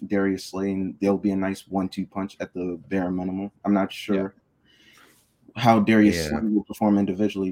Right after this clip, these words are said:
Speaker 1: but I think James Bar-, Barry will be a serviceable number two cornerback in the,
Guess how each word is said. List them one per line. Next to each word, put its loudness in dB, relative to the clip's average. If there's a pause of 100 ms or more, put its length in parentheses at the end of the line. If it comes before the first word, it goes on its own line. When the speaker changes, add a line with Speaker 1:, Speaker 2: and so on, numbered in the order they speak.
(120)
Speaker 1:
but -2
I 4
think 0
James 0
Bar-, -2
Barry -2
will -4
be 2
a -2
serviceable -4
number -2
two -8
cornerback -6
in -6
the, -10